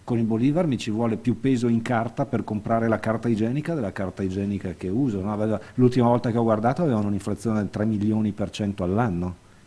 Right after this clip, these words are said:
quindi è naturale che la gente cerchi di usare una valuta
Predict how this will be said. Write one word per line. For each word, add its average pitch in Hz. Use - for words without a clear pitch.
quindi 110
è 110
naturale 110
che -
la 101
gente 104
cerchi 104
di 104
usare 104
una 113
valuta 98